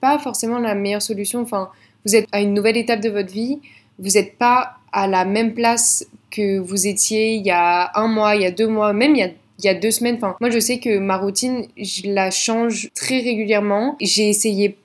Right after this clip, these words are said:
plein de choses et j'ai rajouté des choses et j'ai enlevé des choses. Là, euh, je continue à l'ajuster alors que, enfin, on est en octobre, quoi. Ça fait, ça fait un mois qu'on a repris les cours, et cetera. Mais j'ai pas encore trouvé la routine parfaite qui me convient le matin. Et surtout le soir. Enfin,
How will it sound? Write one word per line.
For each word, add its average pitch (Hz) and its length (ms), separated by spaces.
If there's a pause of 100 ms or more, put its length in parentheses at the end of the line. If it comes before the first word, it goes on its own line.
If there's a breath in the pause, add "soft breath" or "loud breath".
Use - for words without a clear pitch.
plein 262 260
de 277 60
choses 269 440
et 208 140
j'ai 196 160
rajouté 233 380
des 254 100
choses 247 400
et 214 80
j'ai 196 240
enlevé 247 260
des 254 140
choses. 240 540
Là, 226 340
euh, 190 200
je - 100
continue 226 460
à 214 100
l'ajuster 196 440
alors 196 200
que, 175 380
enfin, 175 180
on 180 120
est 180 40
en 180 160
octobre, 202 300
quoi. 185 120
Ça 185 140
fait, 175 400
ça - 180
fait 180 180
un 185 120
mois 202 180
qu'on 208 160
a 196 80
repris 185 260
les 196 120
cours, 220 180
et 208 60
cetera. 190 360
Mais 185 460
j'ai 190 220
pas 226 180
encore 233 280
trouvé 220 640
la 185 400
routine 202 440
parfaite 202 360
qui 208 120
me 190 60
convient 196 420
le 196 120
matin. 202 460 (640 soft breath)
Et 202 140
surtout 220 420
le 214 80
soir. 196 260
Enfin, 180 140